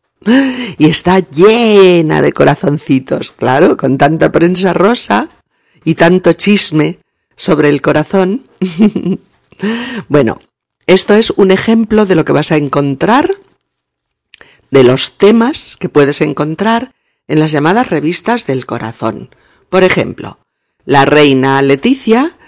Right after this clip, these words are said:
se pone por primera vez la tiara símbolo de los Borbones. <laughs> Eh, otro tema. ¿Es Brad Pitt un buen padre?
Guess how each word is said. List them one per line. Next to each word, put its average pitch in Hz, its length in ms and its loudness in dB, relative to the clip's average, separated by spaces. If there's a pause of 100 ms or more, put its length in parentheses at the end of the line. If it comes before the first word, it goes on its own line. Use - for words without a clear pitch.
(100)
se - 220 0
pone 147 400 0
por 143 300 0
primera 165 380 0
vez 185 440 -2
la 139 360 0
tiara 175 640 -2 (260)
símbolo 196 840 0
de 170 100 -8
los 147 260 -10
Borbones. - 1080 -8 (360)
<laughs> - 40 -4 (1500)
Eh, 131 640 -8
otro 135 300 2
tema. 110 360 -8 (440)
¿Es 135 540 -2
Brad 135 380 -2
Pitt 139 360 -2
un 135 140 0
buen 120 240 -2
padre? 131 580 -4